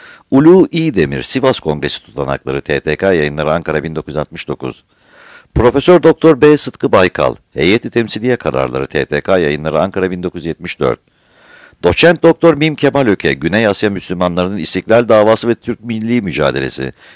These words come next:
Kültür ve Turizm Bakanlığı Yayınları, Ankara, bin dokuz yüz seksen sekiz.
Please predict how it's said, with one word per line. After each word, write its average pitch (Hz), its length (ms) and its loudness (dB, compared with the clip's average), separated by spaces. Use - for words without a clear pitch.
Kültür 160 340 -2
ve 165 80 4
Turizm 131 380 -2
Bakanlığı 73 400 -2
Yayınları, 71 420 -4
Ankara, 87 340 -4
bin 95 140 -8
dokuz 78 160 -8
yüz 76 80 -12
seksen 78 300 -8
sekiz. - 480 -14